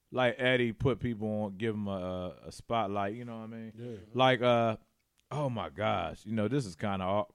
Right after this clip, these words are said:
Speaker 1: not kinda off subject, but Snowfall, young, is my new, is, is a nut jump. The, the, the se-, the episode, I mean, the
Speaker 2: Oh.
Speaker 1: series.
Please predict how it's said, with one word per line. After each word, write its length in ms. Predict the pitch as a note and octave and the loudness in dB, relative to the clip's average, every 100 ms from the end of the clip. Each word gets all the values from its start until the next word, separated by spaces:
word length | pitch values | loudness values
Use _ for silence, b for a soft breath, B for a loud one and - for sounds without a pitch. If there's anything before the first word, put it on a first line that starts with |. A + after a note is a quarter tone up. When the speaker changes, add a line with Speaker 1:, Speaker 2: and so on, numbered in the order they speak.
| - | -14
Speaker 1:
not 240 | A#2 A#2+ - | -6 -6 -4
kinda 300 | A#2+ A#2 G2+ | -2 0 0
off 220 | F#2 F#2+ | -2 -2
subject, 480 | - G2 F#2 F#2 E2+ | -2 -4 -4 -6 -8
but 260 | F2+ F2 | -16 -18
Snowfall, 720 | - - C#3+ G3+ G#3 G#3+ G#3 G3+ | -18 -4 2 4 4 0 0 -2
young, 380 | G3+ G3+ G3+ G3+ _ _ _ _ | -6 -8 -10 -14 _ _ _ _
is 200 | C3 A#2 | -4 -2
my 220 | G#2 G2 | 0 0
new, 280 | F#2 A2+ C3+ A#2+ | -2 -2 -2 0
is, 220 | B2 G2+ - | -2 -2 -4
is 160 | A2+ G#2 | -2 -2
a 60 | |
nut 420 | G#2+ F3 D#3 A#2+ | 0 4 4 2
jump. 280 | G2+ G#2+ F#2+ - | -6 -12 -14 -16
The, 120 | G2+ G2+ | -14 -12
the, 200 | G#2 G2+ F#2 | -12 -14 -14
the 100 | G#2 | -16
se-, 340 | - D#3+ E3+ - | -6 -6 -6 -8
the 180 | A#2 | -4
episode, 560 | C3 D3+ D#3 E3 D#3 D3+ | -4 -4 -10 -8 -8 -8
I 60 | C3 | -6
mean, 260 | C3+ B2+ | -6 -6
the 60 | A#2 | -8
Speaker 2:
Oh. 40 | |
Speaker 1:
series. 460 | F#2+ D#3 E3 E3+ | -6 -4 -4 -6